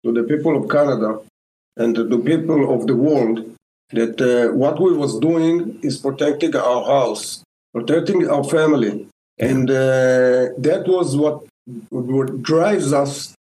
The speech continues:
to, to win, to keep them, uh, the, the, the same place that they are. We didn't, we, we, did, we didn't beat them. We just delayed them enough time so the army can come and, uh,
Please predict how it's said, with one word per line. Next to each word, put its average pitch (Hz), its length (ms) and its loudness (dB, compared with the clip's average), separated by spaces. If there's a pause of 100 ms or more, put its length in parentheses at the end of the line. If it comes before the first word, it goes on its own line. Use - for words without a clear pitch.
(200)
to, 139 300 0
to 135 80 2
win, 131 600 0 (160)
to 139 120 -8
keep 185 260 0
them, 165 220 4
uh, 139 680 2
the, 123 340 -4
the, 135 480 -4
the 135 160 0
same 180 320 0
place 185 280 0
that 147 160 0
they 139 80 0
are. 127 400 0 (400)
We 190 160 0
didn't, 220 460 0 (380)
we, 165 200 2
we, 208 180 0
did, 175 400 0
we 175 240 0
didn't 214 360 2
beat 208 260 0
them. 101 300 -4 (100)
We 151 160 0
just 160 340 0
delayed 165 460 2
them 143 260 -2
enough 143 400 0
time 147 460 0 (320)
so 135 220 -4
the 139 140 2
army 165 300 2
can 139 260 0
come 170 520 0
and, 127 280 0
uh, 120 1000 0